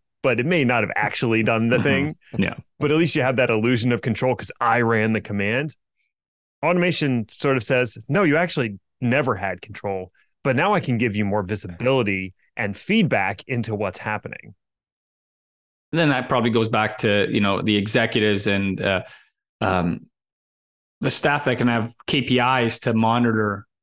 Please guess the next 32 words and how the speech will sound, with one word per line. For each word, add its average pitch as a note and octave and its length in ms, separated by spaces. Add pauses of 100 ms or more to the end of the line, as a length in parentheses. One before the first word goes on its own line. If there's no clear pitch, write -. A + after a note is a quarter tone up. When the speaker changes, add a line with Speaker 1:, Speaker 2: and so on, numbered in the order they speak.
(300)
Speaker 2:
and A2 180
understand A2 720
how G#2 160
things G#2 320
are G2+ 80
going, G2+ 640
uh, F#2+ 240
metrics, G#2 540
and G2+ 340 (840)
to G#2 100
really G#2 180
see G#2 520 (180)
how A2 240
it's A2 120
improving, G#2+ 920 (400)
uh, G2 240
their G#2+ 140
delivery, G2+ 760 (140)
um, F#2 420 (180)
of G2 260
those F#2+ 240
services F#2 540
or F2+ 120
applications. - 720
Yeah. - 200 (500)
Speaker 1:
Okay. B2+ 320 (420)
So C3 300
with B2+ 240
all E3 280
that D3+ 200
in A2+ 120
mind, F2 440